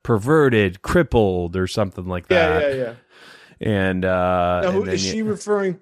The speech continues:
Speaker 2: She's referring to herself, right?
Speaker 1: Ye-, I think she, she, yeah, all of them. Uh, you know, uh,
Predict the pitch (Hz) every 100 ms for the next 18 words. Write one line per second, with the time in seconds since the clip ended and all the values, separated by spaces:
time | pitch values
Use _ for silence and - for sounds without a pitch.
0 | - 208 220 180 180 147 131 117 - 180
1 | 113 107 120 123 127 _ _ _ - 120
2 | _ _ - - _ _ _ 135 160 170
3 | 190 190 180 - 233 311 214 - 175 151
4 | - 175 - - - - - - - 151
5 | 123 104 120 113 90 85 80 85 - -
6 | - 107 110 113 117 98 78 - 113 95
7 | 98 - 127 131 131